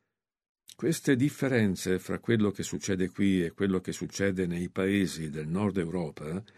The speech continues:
sono dovute al fatto che là il governo e lo Stato sono organizzati diversamente e in quei paesi c'è una preparazione diversa. Ti faccio un esempio. Fino a una quindicina d'anni fa, in Italia,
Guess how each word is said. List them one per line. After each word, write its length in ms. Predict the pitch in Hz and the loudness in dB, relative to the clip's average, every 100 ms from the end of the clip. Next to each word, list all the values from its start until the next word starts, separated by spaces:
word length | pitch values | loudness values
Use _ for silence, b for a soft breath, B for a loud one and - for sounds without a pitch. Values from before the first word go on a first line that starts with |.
| b b | b b
sono 300 | - 135 120 | 2 4 4
dovute 320 | 131 113 104 | 4 4 2
al 80 | 95 | -2
fatto 400 | - 87 - 85 | -2 -4 -4 -6
che 180 | - | -2
là 400 | 104 101 90 92 113 b b | 2 2 0 -4 -8 b b
il 200 | - 135 | 0 2
governo 480 | 135 131 120 95 101 | 2 4 4 6 4
e 40 | |
lo 100 | 98 | 4
Stato 500 | 101 143 165 170 165 b b | 2 2 2 2 0 b b
sono 300 | - 160 143 | 0 2 2
organizzati 680 | 139 147 156 143 170 165 143 | 2 2 0 2 0 4 4
diversamente 800 | 135 131 - 135 147 92 101 B B | 4 0 -2 0 2 2 0 B B
e 100 | - | -4
in 100 | 85 | -4
quei 200 | 85 85 | -2 -4
paesi 460 | - 76 71 - 120 | -2 -6 -6 -4 -4
c'è 180 | 117 110 | 0 0
una 260 | 95 95 | 2 0
preparazione 800 | 80 113 127 120 123 - 117 131 | 0 -2 0 -2 -4 -2 -2 -2
diversa. 560 | 131 117 73 - - - _ _ _ _ _ _ _ _ _ _ _ _ | -4 -4 -4 -10 -14 -18 _ _ _ _ _ _ _ _ _ _ _ _
Ti 140 | 139 | -2
faccio 240 | 123 - | 0 2
un 80 | 117 | 2
esempio. 480 | 98 98 92 - 95 _ b b b b b b b _ - | 4 4 2 -2 -6 _ b b b b b b b _ -12
Fino 500 | - 151 185 180 151 | 2 6 8 8 6
a 60 | |
una 220 | 135 120 107 | 6 4 4
quindicina 640 | 117 110 104 95 123 123 | 6 6 6 2 2 2
d'anni 320 | 92 98 98 | 2 2 2
fa, 420 | 90 101 90 78 - - | 0 -2 -2 -4 -8 0
in 160 | 107 101 | 4 4
Italia, 560 | 95 65 64 76 135 | 0 -8 -6 -4 -4